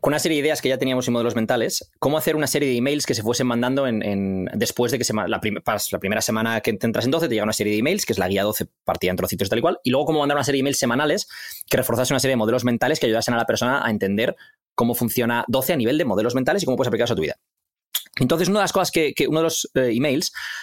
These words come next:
hablaba de el G P S y de estar perdido en el mapa, es decir, de un cliente que si no sé dónde estás y me dices, "Estoy perdido", y me, me, y te, me llamas y me dices, "¿Dónde estás?". "Pues veo un árbol, veo no sé qué, no sé dónde estoy", ta, ta, ta. Es en plan, "Tío, dame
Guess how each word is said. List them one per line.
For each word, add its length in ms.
hablaba 340
de 240
el 120
G 160
P 120
S 140
y 40
de 40
estar 220
perdido 200
en 40
el 80
mapa, 280
es 60
decir, 200
de 60
un 80
cliente 300
que 160
si 220
no 240
sé 140
dónde 180
estás 320
y 40
me 80
dices, 180
"Estoy 140
perdido", 640
y 120
me, 180
me, 160
y 100
te, 80
me 80
llamas 220
y 40
me 60
dices, 160
"¿Dónde 260
estás?". 220
"Pues 160
veo 140
un 80
árbol, 320
veo 220
no 80
sé 100
qué, 220
no 80
sé 80
dónde 140
estoy", 280
ta, 80
ta, 140
ta. 160
Es 80
en 40
plan, 140
"Tío, 140
dame 240